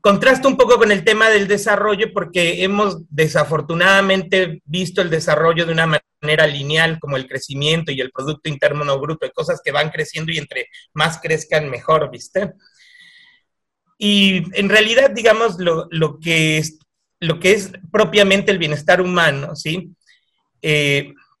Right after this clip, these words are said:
tiene que ver con, con nuestra experiencia anímica definitivamente, por eso los componentes son tan importantes, ya ahorita los mencionamos.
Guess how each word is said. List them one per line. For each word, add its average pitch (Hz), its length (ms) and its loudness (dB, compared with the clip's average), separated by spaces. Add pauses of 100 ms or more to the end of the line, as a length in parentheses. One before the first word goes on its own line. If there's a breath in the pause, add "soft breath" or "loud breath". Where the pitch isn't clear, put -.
(280)
tiene 277 240 4
que 220 100 4
ver 208 240 4
con, 165 360 2
con 151 360 0
nuestra 147 320 -4
experiencia 175 560 0
anímica 160 720 -2
definitivamente, 147 720 -2
por 151 140 -2
eso 170 160 0
los 143 160 -4
componentes 143 580 -4
son 147 180 -2
tan 147 140 2
importantes, 139 640 -4
ya 151 100 4
ahorita 143 280 0
los 131 160 -8
mencionamos. 127 760 -6